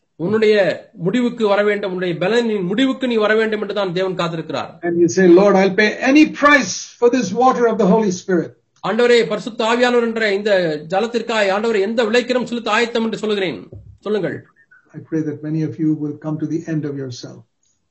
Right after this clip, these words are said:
Speaker 1: உங்களில் அநேகர் உங்கள் வா-, உங்கள், உங்களுடைய சொந்த முயற்சியின் முடிவுக்கு வந்து விடுவீர்கள் என்று நான் நம்புகிறேன்.
Speaker 2: Say, "Lord, I've learned I cannot do it."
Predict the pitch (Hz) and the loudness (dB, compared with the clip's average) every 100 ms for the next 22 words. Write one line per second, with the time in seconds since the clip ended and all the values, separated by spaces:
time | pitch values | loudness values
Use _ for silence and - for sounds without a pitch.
0 | _ _ 165 185 175 185 214 214 196 180 | _ _ -4 -2 0 4 4 4 0 0
1 | 185 196 185 165 160 160 175 165 160 175 | 0 0 0 -2 -4 -4 -2 -2 -2 -4
2 | 180 196 185 165 147 165 190 208 185 156 | -4 -2 0 0 -4 -8 -6 0 0 -2
3 | - 214 220 220 196 170 240 226 220 196 | -2 -2 -2 -4 -4 -2 -2 -4 -4 -2
4 | 208 214 208 202 190 170 156 147 92 - | 0 0 0 -2 -2 -2 -4 -6 -8 -14
5 | _ _ - 147 147 151 151 151 _ _ | _ _ -8 -6 -4 -4 -6 -10 _ _
6 | _ _ _ 139 131 147 160 139 139 127 | _ _ _ -10 -6 -2 -2 -4 -8 -10
7 | 151 160 147 139 120 - | -6 -4 -4 -8 -10 -14